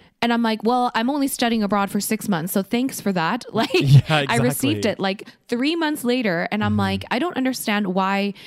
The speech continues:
Speaker 1: y-, they were freaking us out about getting this card when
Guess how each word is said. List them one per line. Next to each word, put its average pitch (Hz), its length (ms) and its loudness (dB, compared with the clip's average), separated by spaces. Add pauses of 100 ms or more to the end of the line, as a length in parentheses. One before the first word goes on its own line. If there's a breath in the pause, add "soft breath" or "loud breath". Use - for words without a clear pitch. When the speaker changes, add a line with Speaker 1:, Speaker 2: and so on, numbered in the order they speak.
(220 loud breath)
Speaker 1:
y-, 123 280 -8
they 208 140 0
were 208 100 0
freaking 220 360 0
us 202 120 -2
out 185 240 0
about 185 260 -4
getting 220 260 0
this 185 160 -2
card 160 440 -2
when 170 380 -2